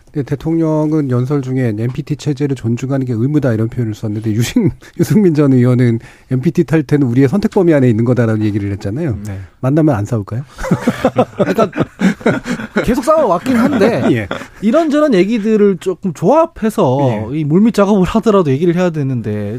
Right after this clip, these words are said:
Speaker 2: 자꾸 희망사항만 부풀려 놨다가 막상 뚜껑 열어보면은 아무것도 안 나와서 망신당하는 게 지금 반복되고 있지 않습니까?
Speaker 1: 예.
Speaker 2: 그래서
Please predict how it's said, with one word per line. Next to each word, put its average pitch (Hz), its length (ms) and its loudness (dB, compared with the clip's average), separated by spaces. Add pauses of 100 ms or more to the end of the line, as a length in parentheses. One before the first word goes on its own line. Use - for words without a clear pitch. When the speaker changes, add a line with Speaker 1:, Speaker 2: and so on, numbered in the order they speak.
Speaker 2:
자꾸 220 200 -10
희망사항만 254 760 0
부풀려 247 340 0
놨다가 190 520 2
막상 180 500 -4
뚜껑 208 240 -6
열어보면은 180 680 2
아무것도 170 420 -2
안 131 120 0
나와서 143 380 -2
망신당하는 160 640 -2
게 139 80 -8
지금 127 180 -10
반복되고 160 520 -4
있지 123 160 -8
않습니까? 104 400 -4
Speaker 1:
예. 117 100 -10
Speaker 2:
그래서 123 500 -8